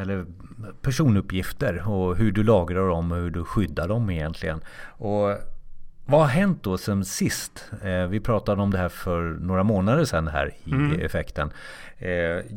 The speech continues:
Speaker 1: jag kan väl känna det när jag, jag träffar kunder att det finns en viss osäkerhet. Man försöker kräma sig fast vid någon, eh, färdig process eller rutin på att, ja, hur, jag gör de här tre sakerna och, eh, suddar det här så har jag löst det här.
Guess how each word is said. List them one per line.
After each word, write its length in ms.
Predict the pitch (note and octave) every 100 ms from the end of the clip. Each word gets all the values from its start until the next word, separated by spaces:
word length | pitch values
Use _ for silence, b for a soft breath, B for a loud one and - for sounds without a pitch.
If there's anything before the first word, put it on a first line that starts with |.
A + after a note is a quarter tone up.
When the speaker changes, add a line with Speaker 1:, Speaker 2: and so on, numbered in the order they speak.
| G#2
Speaker 1:
jag 240 | C#3+ D3
kan 180 | C#3 B2
väl 140 | A#2+
känna 260 | - G2+ F#2
det 120 | F2+
när 100 | F2
jag, 260 | E2+ E2 -
jag 500 | F2 D#2+ E2 E2 D#2
träffar 260 | F#2+ -
kunder 480 | - B2+ G2 F#2 C3+
att 100 | F#2
det 80 | F#2+
finns 240 | A2+ B2
en 80 | G#2+
viss 240 | F#2 F2 -
osäkerhet. 840 | G2 F2+ F#2 F2 A2 A#2 F#2 F2
Man 120 | E2+
försöker 360 | - F#2+ - E2+
kräma 440 | - F#2+ F2 F2
sig 140 | -
fast 420 | - E2+ - - E2+
vid 220 | F2 E2+
någon, 280 | E2+ E2+ E2+ B B B B B
eh, 180 | D#2+ E2
färdig 720 | - G#2 F2+ D#2+ F2+ E2+ E2+ -
process 520 | G#2 - F#2 - -
eller 240 | E2 E2
rutin 540 | F#2 - C3 C3+ F#2+ -
på 280 | - C#2
att, 180 | B1+ -
ja, 220 | F2 G2
hur, 420 | F2+ F#2+ F#2 F#2+ G2
jag 140 | G2+
gör 240 | G#2+ G#2+ G#2+
de 120 | G2+
här 140 | F#2+
tre 260 | - F#2 F2
sakerna 500 | E2+ D#2+ F#2 F#2 F2+
och, 260 | D#2 -
eh, 100 | D#2
suddar 360 | D#2 G2+ E2 F2
det 60 | E2
här 260 | G2 F2+
så 140 | - E2
har 100 | D#2+
jag 220 | D#2 D#2+
löst 340 | F2 G2 -
det 60 | D#2
här. 160 | D#2